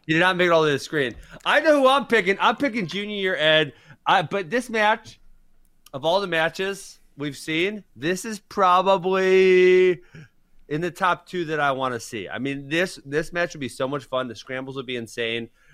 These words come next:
Uh, Kale would be at both corners. You know, we'd do a hologram of him in one corner, real Kale in the other corner. We wouldn't know which one the real one was. You never know. Uh,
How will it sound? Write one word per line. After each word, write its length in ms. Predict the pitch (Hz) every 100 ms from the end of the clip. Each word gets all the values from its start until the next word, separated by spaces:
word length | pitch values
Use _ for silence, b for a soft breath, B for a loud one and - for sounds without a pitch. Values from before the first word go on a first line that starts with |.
| b -
Uh, 320 | 113 117 107 b b _
Kale 240 | - 180 185
would 100 | 165
be 140 | 180
at 100 | 160
both 240 | 147 156 160
corners. 560 | 139 135 151 170 - -
You 100 | 127
know, 80 |
we'd 180 | 139 139
do 100 | 127
a 60 | 135
hologram 500 | 135 143 131 147 139
of 100 | 131
him 40 |
in 60 | 127
one 160 | 131
corner, 260 | 127 139 131
real 160 | 127 131
Kale 220 | - 131
in 60 |
the 40 | 123
other 120 | 127
corner. 240 | 123 143 135
We 60 |
wouldn't 140 | 127 131
know 120 | 127
which 160 | 117
one 80 | 143
the 80 | 123
real 180 | 127 123
one 160 | 123
was. 340 | 113 120 151 -
You 60 |
never 160 | 123 113
know. 300 | 120 131 151 b b b b
Uh, 500 | 135 139 139 135 135